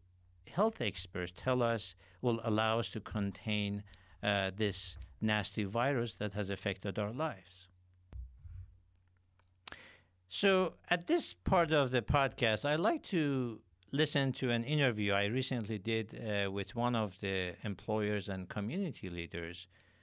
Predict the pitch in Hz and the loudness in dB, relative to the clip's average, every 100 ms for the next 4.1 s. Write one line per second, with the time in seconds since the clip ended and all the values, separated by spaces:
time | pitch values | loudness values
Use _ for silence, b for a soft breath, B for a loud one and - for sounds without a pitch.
0 | _ _ - 156 175 240 220 185 - 170 | _ _ -2 0 2 2 2 0 0 -4
1 | - 147 131 120 113 - 120 110 110 123 | -2 -2 0 2 0 -4 -4 -4 -2 0
2 | 113 113 170 165 147 - 117 - 120 123 | 2 0 -2 -2 -4 -4 -6 -2 0 0
3 | 120 117 113 110 - _ _ - 113 107 | 0 -2 -2 -4 -10 _ _ -6 0 2